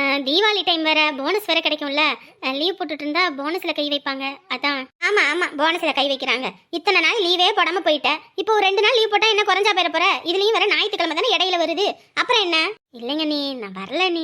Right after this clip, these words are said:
நீங்க போயிட்டு வாங்க. இங்க இரு, எல்லாருமே போறோம், நீ மட்டும் தனியா ஒத்தையில வீட்ல என்ன பண்ண போற?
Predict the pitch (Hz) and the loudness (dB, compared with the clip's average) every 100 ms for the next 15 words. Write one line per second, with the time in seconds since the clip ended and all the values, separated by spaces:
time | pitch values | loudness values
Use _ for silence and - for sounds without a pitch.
0 | 302 294 285 302 294 254 240 - 370 480 | -4 -6 -6 -6 -6 -8 -10 -8 0 2
1 | 285 220 294 370 480 453 392 466 403 392 | 2 2 2 4 4 4 2 2 2 4
2 | 302 330 440 494 440 415 466 381 427 466 | 2 2 2 2 2 2 2 2 2 2
3 | 453 427 392 427 370 370 | 2 2 2 0 2 2